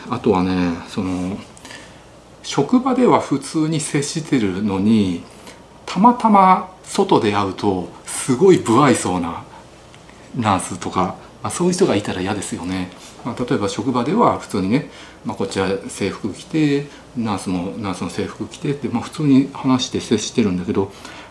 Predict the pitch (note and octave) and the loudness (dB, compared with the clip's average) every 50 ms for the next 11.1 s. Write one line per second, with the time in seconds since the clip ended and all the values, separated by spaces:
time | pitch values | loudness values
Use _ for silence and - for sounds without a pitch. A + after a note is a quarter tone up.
0 | - - - - - - G3 G3+ G#3 F#3 F3+ - - F#3 F3+ F3+ F3 E3 F3 F3 | -20 -14 -8 -6 -2 0 2 2 2 0 -2 -4 -2 0 2 2 2 2 0 -2
1 | D3 - - - - - - A#2 A#2 A2 - - D3 A#2 G2 F2 F#2 F2+ - - | -2 -4 -8 -16 -16 -4 0 0 0 0 0 0 0 0 0 -2 -4 -10 -14 -18
2 | - - - - - - - - - - - - - - - B2 D3 E3+ E3 C#3 | -20 -20 -20 -20 -20 -20 -20 -20 -20 -20 -20 -20 -16 -10 0 4 6 6 6 6
3 | C#3+ B2 A#2+ A2 G#2 G#2 - - C3+ A#2+ - - G#2+ - - A#2+ G2+ - - - | 6 4 4 4 0 -2 -6 -10 -16 -10 -2 -2 -2 0 0 -2 -2 -2 -6 -8
4 | - - - - - - - - - - - - - B2+ - - C#3 C3 D#3+ D#3+ | -10 -10 -14 -14 -16 -18 -20 -20 -20 -20 -18 -8 -8 -4 0 2 2 4 4 4
5 | B2 - - F#2 E2 D#2+ - - - - - - - - G2 G#2 D3+ F3 F3+ G#3+ | 2 0 -2 -8 -10 -10 -12 -12 -18 -20 -20 -20 -14 -8 -4 -2 0 0 4 6
6 | G3+ D#3+ - - B2+ C3+ C#3 A2 F#2+ G2+ G2 A2 B2+ - - C#3+ A2+ F2+ F2 F#2 | 6 6 6 6 2 2 2 2 0 -2 -4 -6 -6 -2 -2 0 0 0 -2 -2
7 | F#2 G#2 E2+ E2+ E2+ - - G2+ - - G2 - - G#2+ F2+ - F2+ F2 F#2+ - | -4 -4 -6 -6 -6 -8 -10 -10 -6 -4 -4 -2 -2 -4 -4 -4 -8 -8 -8 -10
8 | - - - - - - - - - - - - - C3+ A#2 A#2 A#2 G#2+ G#2 G#2+ | -14 -18 -18 -18 -18 -18 -20 -20 -20 -20 -20 -10 -8 -6 -2 0 2 2 2 2
9 | B2 A#2 F2+ F2 - - - F#2 - - - - E2 E2 F2+ G#2 A2+ C3+ - G3 | 2 2 0 -2 -4 -4 -4 -4 -4 -2 -6 -6 -6 -4 -2 -2 -2 2 4 6
10 | A3+ G#3 D3+ F#2+ D#2+ - - - E3 D#3 D#3 D3+ D3 - D#3+ D#3+ D3+ D3+ D3+ D3 | 6 8 6 4 2 -4 -6 -4 -2 0 0 0 0 -2 0 2 4 2 2 0
11 | - | -2